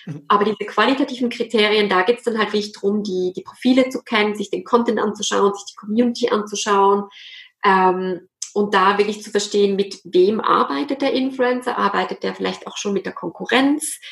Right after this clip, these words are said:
Speaker 2: ähm, und es wäre unglaubwürdig, den dann anzufragen, ähm, oder hat er sich in der Vergangenheit vielleicht auch sehr negativ über solche Unternehmen geäußert, dann passt das natürlich auch nicht. Also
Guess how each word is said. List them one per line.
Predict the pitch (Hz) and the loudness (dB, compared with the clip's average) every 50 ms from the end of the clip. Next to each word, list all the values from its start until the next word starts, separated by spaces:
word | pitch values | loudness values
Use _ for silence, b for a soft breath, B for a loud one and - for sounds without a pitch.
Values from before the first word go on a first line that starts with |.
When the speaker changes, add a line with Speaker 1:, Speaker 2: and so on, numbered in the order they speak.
| B B B B - - | B B B B -2 0
Speaker 2:
ähm, | 202 190 - | 2 2 2
und | - 196 | 0 -2
es | 196 - - | -2 0 0
wäre | 185 185 190 - | 0 2 2 4
unglaubwürdig, | 233 247 240 247 240 233 233 - 240 240 240 240 233 - | 4 4 4 4 2 2 2 2 2 2 2 2 -2 0
den | - 214 214 208 | 0 2 2 2
dann | 214 214 208 | 0 -2 -2
anzufragen, | - 208 208 208 208 - 208 208 - - 202 190 190 190 190 196 190 190 196 190 190 - | -2 -2 -2 -2 -2 -4 -6 -6 -4 -2 0 2 2 2 2 0 0 0 0 -2 -2 -2
ähm, | 185 196 190 185 185 190 | -2 -2 -2 -2 -2 -2
oder | - 196 196 196 190 | -2 -2 -2 -2 -2
hat | 190 185 - | -2 -2 -2
er | 196 | -4
sich | 196 - 190 - | -4 -4 -4 -2
in | - 185 | -2 -2
der | 185 - | -4 -4
Vergangenheit | 190 185 190 185 185 185 185 185 180 180 | -4 -2 0 0 2 2 0 -2 -2 -2
vielleicht | - 185 185 180 - - | -2 -4 -4 -4 -4 -8
auch | - - | -10 -8
sehr | - - 180 | -4 -4 -2
negativ | 185 214 233 277 269 262 254 262 - 247 240 240 240 240 - - B B B B B B B | -2 0 0 0 2 0 0 0 -2 0 0 2 0 0 -4 -10 B B B B B B B
über | - 233 220 226 226 226 226 214 214 | -4 0 2 2 4 4 4 4 4
solche | 208 - - 226 220 233 226 - 240 | 2 0 2 2 2 4 4 2 2
Unternehmen | - 220 190 220 214 208 208 208 196 | 2 2 2 4 4 4 4 4 2
geäußert, | 202 208 - 202 190 196 202 202 202 - 196 196 196 190 - | 2 2 2 4 4 4 4 2 2 0 0 0 0 -2 -2
dann | - 185 175 | -4 -4 -4
passt | - - 190 - - | -4 -8 -10 -10 -12
das | - - | -16 -18
natürlich | 190 - - 190 190 - - | -12 -8 -8 -6 -4 0 2
auch | 202 202 233 - - | 2 2 2 2 0
nicht. | 233 226 226 226 - | -2 -2 -4 -4 -6
Also | 196 202 | -4 -4